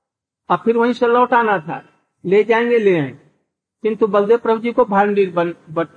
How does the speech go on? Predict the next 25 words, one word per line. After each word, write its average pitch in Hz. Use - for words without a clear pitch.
के 185
पास 190
ले 214
जा 208
करके 220
और 202
आगे 175
बढ़ 135
गए। 123
बलदेव 180
जी 220
बहुत 214
भारी 180
थे, 156
ले 165
नहीं 170
सका, 202
तो 170
विकराल 196
रूप 175
में 147
काला 208
एकदम 175
पर्वत 175
जैसा, 135